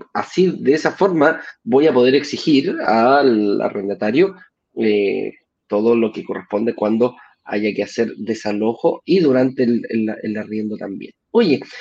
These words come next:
¿en qué debo fijarme para contratar, antes de contratar este, mm, estas empresas de este tipo? Yo creo que,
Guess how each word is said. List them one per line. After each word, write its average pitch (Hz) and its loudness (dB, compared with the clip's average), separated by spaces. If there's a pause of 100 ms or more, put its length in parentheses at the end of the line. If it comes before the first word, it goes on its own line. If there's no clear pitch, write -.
(180)
¿en 190 2
qué 294 2
debo 269 2
fijarme 185 2 (360)
para 147 4
contratar, 143 2
antes 175 2
de 175 4
contratar 160 2
este, 151 2
mm, 131 2 (140)
estas 151 0
empresas 147 0
de 160 2
este 160 -6
tipo? 202 -2 (380)
Yo 175 2
creo 180 2
que, 214 2